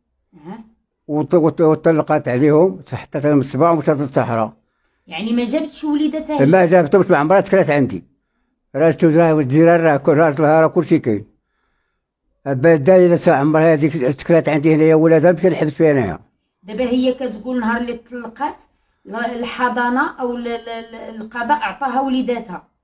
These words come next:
Speaker 2: عطات وليدات راجلها. ووليد-، وراجلها داهم العروبية. وهي مشات قالت لك للصحراء بغات تخدم.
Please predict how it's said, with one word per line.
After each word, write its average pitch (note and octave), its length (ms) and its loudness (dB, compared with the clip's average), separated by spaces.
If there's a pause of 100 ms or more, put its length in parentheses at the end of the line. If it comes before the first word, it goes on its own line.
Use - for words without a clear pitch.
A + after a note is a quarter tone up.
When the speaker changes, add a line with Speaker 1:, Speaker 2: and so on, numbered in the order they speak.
(180)
Speaker 2:
عطات E3+ 400 0
وليدات F#3+ 420 4
راجلها. F3+ 840 2 (640)
ووليد-، E3 500 4
وراجلها E3+ 960 4
داهم F#3+ 280 4
العروبية. E3+ 560 4 (340)
وهي D3+ 260 4
مشات D#3+ 280 2
قالت F3 180 2
لك D#3 80 -2
للصحراء D#3 380 0
بغات F#3 200 2
تخدم. A#2+ 260 -4